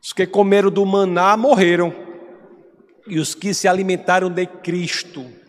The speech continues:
vivem para sempre. Logo mais nós faremos a ceia do Senhor. Já peço aos irmãos do diaconato que se preparem para a distribuição dos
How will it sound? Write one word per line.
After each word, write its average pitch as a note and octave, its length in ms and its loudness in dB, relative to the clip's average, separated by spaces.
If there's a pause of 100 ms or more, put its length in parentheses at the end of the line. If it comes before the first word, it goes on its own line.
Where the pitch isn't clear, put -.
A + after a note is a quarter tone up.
(840)
vivem E3+ 560 -4
para D#3+ 340 -2
sempre. C3 680 -8 (3250)
Logo G#3+ 340 4
mais F#3 320 4
nós F#3+ 200 -4
faremos G3 360 2
a G#3+ 100 4
ceia G3+ 340 0
do G3 120 -8
Senhor. D#3 640 -2
Já F3 140 -6
peço G#3+ 340 -2
aos F#3+ 180 0
irmãos F3+ 420 0
do D#3 220 -6
diaconato D#3+ 640 -2
que F3+ 80 -6
se F3+ 140 -6
preparem F3 680 -2
para E3 280 0
a - 20 0
distribuição F3+ 680 -6
dos F#3+ 340 -4